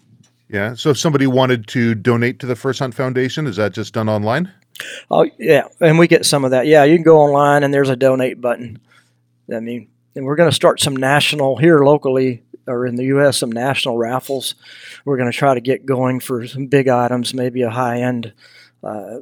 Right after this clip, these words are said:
Speaker 2: hunting rifle or something like that, which could generate some money as well.
Speaker 1: Mm-hmm. And if we wanted to kinda group think sustainable revenue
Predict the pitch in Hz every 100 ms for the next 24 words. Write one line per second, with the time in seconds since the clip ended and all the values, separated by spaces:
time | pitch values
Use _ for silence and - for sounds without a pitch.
0 | - 185 147 135 123 123 120 - 123 120
1 | - 127 135 110 113 - 120 117 143 139
2 | - 175 139 139 120 120 - 131 123 120
3 | 113 107 120 117 113 _ _ _ _ _
4 | _ _ _ _ 113 107 117 92 - -
5 | 113 117 104 98 120 127 117 120 113 104
6 | - 107 90 82 98 113 139 - 117 98
7 | - _ - _ _ _ _ _ - 113
8 | - 127 117 104 110 104 98 - _ _
9 | _ 107 113 127 113 107 98